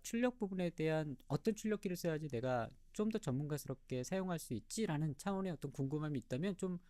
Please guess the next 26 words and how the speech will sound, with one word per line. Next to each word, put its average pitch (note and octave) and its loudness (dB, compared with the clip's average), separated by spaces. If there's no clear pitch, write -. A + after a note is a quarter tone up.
오키 D#3+ 0
구사일일 E3 0
요 C#3+ 0
모델은 C#3 0
좀 A#2+ -6
정보가 D3+ 2
되지 C3+ 0
않을까 G#2+ -2
싶습니다. B2 -4
그래서 A3 2
저는 G3+ 2
지금처럼 F3+ -2
데이터를 D#3+ -2
만들고, B2 -2
일단은 F#3+ -4
뭐, C3 -2
피디에프를 D#3 0
데이터를 D#3 0
만-, A#2+ -2
그 C3 -4
내보낸 E3 4
다음에 A#2+ 0
요걸 C3 0
출력을 A3 0
걸면요. C#3+ 2
자, B2 -2